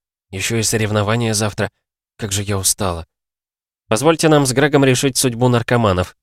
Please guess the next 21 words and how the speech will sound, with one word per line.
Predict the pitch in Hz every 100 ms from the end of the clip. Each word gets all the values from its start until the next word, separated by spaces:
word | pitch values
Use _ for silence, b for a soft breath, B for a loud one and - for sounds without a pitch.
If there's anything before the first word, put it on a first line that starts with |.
| -
Не | 117
берите | 127 143 117
грех | 90 90 -
на | 92
душу. | 87 82 92 - _ _
Мы | - 127
во | 131
всем | - 131
разберемся», | 127 113 113 107 90 82 85 - _ _
заверяю | 85 80 78 80
я. | 80 78 - _ _ _ _ _ _
Наступает | 92 - 107 107 95 -
недолгая | 92 92 92 90 85
пауза, | - 104 107 87 85
во | 82
время | 82 85 82
которой | 85 95 92
никто | 87 82 95
не | 92
решается | 90 85 90 82 - 82
заговорить. | 82 85 82 82 80